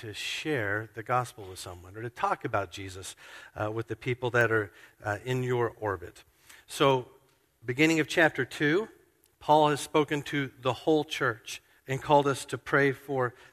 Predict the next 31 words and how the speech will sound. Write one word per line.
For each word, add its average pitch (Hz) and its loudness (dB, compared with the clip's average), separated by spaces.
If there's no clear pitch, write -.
people 147 -2
everywhere 156 6
to 143 2
come 135 -4
to 123 -2
faith 139 0
in 127 -4
Christ, 143 4
and 127 -2
then 127 0
for 117 -4
all 143 6
of 147 2
us 147 -2
to - -12
be 135 -4
active 127 -2
in 127 0
sharing 139 0
the 123 -6
gospel 123 -2
with 113 -10
those 120 -2
who 123 -4
are 113 -2
outside 113 0
of 107 -10
the 107 -14
faith. - -12
But 123 -8
in 135 -4